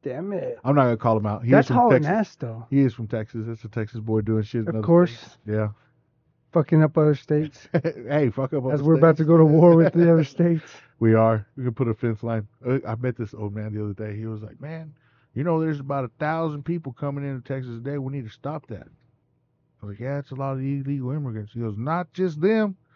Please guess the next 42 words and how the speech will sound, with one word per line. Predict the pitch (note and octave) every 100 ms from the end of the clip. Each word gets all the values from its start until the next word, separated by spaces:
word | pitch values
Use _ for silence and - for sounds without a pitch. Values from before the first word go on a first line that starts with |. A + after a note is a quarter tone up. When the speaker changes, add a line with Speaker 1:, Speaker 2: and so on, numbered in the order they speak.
| _ _ _ -
Speaker 2:
All | E3+
them | F3+ F3+
boys | F3 F#3
from | E3
Speaker 1:
Yeah, | D#3+
Speaker 2:
California | F#3+ F3+ F#3 G3+ G3+
Speaker 1:
yeah, | G#3
we | G3
don't | G#3
want | A#3+ A3
Speaker 2:
kicked | A3+
Speaker 1:
them | G#3+
Speaker 2:
up. |
Speaker 1:
Californians | A#3+ A#3+ G3 A3 A3+ G#3+ G#3 G3+
in | G3+
here. | G#3+ -
Speaker 2:
<laughs> | _ _ _ _ _ - - _
Speaker 1:
So | - A3
Speaker 2:
I | D#3+
was | D3+
Speaker 1:
I, | B2+
Speaker 2:
like, | E3+
"It's | D#3 C#3
awesome." | B2+ - C3+ C3+
Speaker 1:
I | F3+
saw | F#3+ A#3+
something | A3+ A#3 G#3+ A#3
that | G3 F3+ F3 E3 -
tech, | F#3+ F3+ D#3 _ _ _
like, | D#3+ E3 D3 C#3 _ _ _
remember | - F3+ F#3+
I | F3
gave | E3+ F3
that | E3 D3
Texit | - F3 E3 F3+ D#3+
dude | F3 E3+
such | - D#3+
a | E3
hard | C#3 D#3 D#3
time | D#3+ D#3 D#3+
at | D#3
the | - C#3